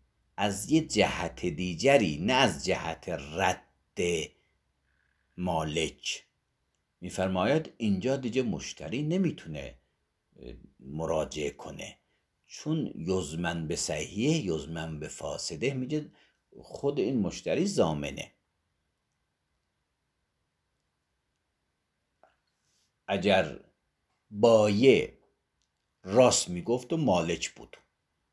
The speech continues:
تلف شد، این، اه، ضامن قیمت هست، چون عقد باطله.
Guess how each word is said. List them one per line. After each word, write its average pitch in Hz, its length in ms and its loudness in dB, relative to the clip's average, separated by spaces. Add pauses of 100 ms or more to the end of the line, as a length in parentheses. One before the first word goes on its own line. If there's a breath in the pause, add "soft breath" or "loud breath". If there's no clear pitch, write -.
(1600)
تلف 95 420 2
شد، 139 540 2 (1080)
این، 90 400 -6 (440)
اه، 57 360 -6 (520)
ضامن 90 540 4
قیمت 80 480 -6
هست، - 360 -10 (300)
چون - 380 -10
عقد 85 340 -6
باطله. 82 640 -4